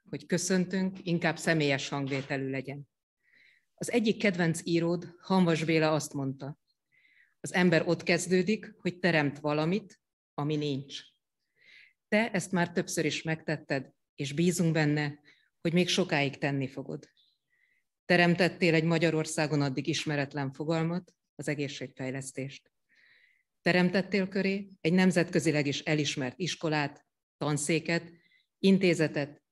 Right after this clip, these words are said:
kutatócsoportot, akadémiai munkabizottságot. Teremtettél e fontos disziplinát közvetíteni képes pedagógusokat, egészségfejlesztő mentálhigiénikusokat, az egészségfejlesztő szemléletet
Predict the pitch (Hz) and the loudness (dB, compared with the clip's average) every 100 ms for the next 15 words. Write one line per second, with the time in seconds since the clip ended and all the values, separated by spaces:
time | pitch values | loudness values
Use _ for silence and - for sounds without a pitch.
0 | _ _ - 170 165 151 147 160 143 147 | _ _ -2 0 2 2 0 -2 -4 -4
1 | 135 143 135 - _ _ _ - 151 156 | -4 -4 -6 -10 _ _ _ -10 -2 0
2 | 156 151 147 143 139 135 147 143 135 135 | 2 2 0 -2 -2 -4 -6 -6 -8 -8
3 | 139 131 139 139 _ _ _ _ _ _ | -8 -8 -10 -14 _ _ _ _ _ _
4 | _ _ _ - 175 170 175 175 180 185 | _ _ _ 2 4 4 4 0 0 0
5 | 196 190 - _ _ - - 226 220 185 | 0 -2 -14 _ _ -8 0 2 4 0
6 | 175 - 190 180 170 165 - 180 160 147 | 0 -2 0 0 0 0 -2 0 0 0
7 | 151 160 147 147 147 - 123 - 170 170 | 0 0 -2 -2 -4 -4 -10 -6 0 0
8 | 160 151 - 151 151 143 _ _ _ _ | 0 -2 -4 -6 -6 -10 _ _ _ _
9 | _ 165 160 151 - 139 156 143 139 - | _ 0 2 2 0 -2 -2 -2 -2 -4
10 | 139 160 160 156 156 156 151 151 143 151 | -2 -2 0 0 0 0 0 -2 -6 -6
11 | 143 139 - _ _ _ _ _ - - | -6 -8 -12 _ _ _ _ _ -8 -4
12 | 233 233 226 226 202 196 190 185 170 147 | 2 2 2 0 0 0 2 0 -2 0
13 | 175 175 165 160 160 160 160 | 2 4 4 2 0 -6 -8